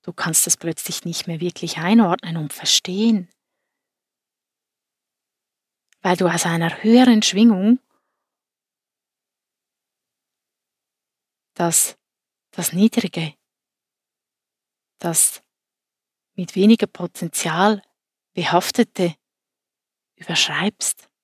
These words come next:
quasi. Du setzt eine neue Information darauf,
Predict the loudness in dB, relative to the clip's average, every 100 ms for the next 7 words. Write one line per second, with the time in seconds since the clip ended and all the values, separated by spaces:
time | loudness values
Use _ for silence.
0 | _ _ _ -4 -2 -4 -8 -12 _ _
1 | _ _ _ _ _ _ _ _ _ _
2 | _ _ _ _ _ _ _ _ _ _
3 | _ _ _ _ -2 2 4 2 0 0
4 | 0 2 4 4 4 2 -4 -8 -6 -6
5 | -6 -6 -2 2 0 -2 -10 -12 -16 -20